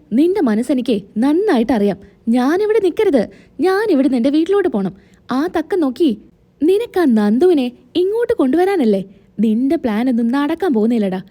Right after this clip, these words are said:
നീ എന്നെ സ്നേഹിച്ചില്ലെങ്കിലും ഞാൻ ഇവിടെ തന്നെ നിൽക്കും. നിന്റെ ആഗ്രഹം ഒരിക്കലും ഞാൻ നടക്കാൻ സമ്മതിക്കില്ല. അല്ലെങ്കിലും നീ ഞാൻ സമാധാനത്തോടെ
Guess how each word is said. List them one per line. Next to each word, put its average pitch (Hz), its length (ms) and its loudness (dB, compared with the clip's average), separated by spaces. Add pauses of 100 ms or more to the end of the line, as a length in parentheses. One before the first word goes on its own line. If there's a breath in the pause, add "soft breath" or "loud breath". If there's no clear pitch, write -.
(280 soft breath)
നീ 269 220 2
എന്നെ 262 180 0
സ്നേഹിച്ചില്ലെങ്കിലും 247 840 0 (200)
ഞാൻ 311 240 -4
ഇവിടെ 392 260 -2
തന്നെ 262 200 -2
നിൽക്കും. 180 260 -6 (360 soft breath)
നിന്റെ 339 320 0
ആഗ്രഹം 247 440 0 (120)
ഒരിക്കലും 302 440 0
ഞാൻ 208 120 0
നടക്കാൻ 214 320 -4
സമ്മതിക്കില്ല. 214 440 -2 (440 soft breath)
അല്ലെങ്കിലും 214 440 -2 (300 loud breath)
നീ 214 160 2
ഞാൻ 240 180 0
സമാധാനത്തോടെ 277 680 0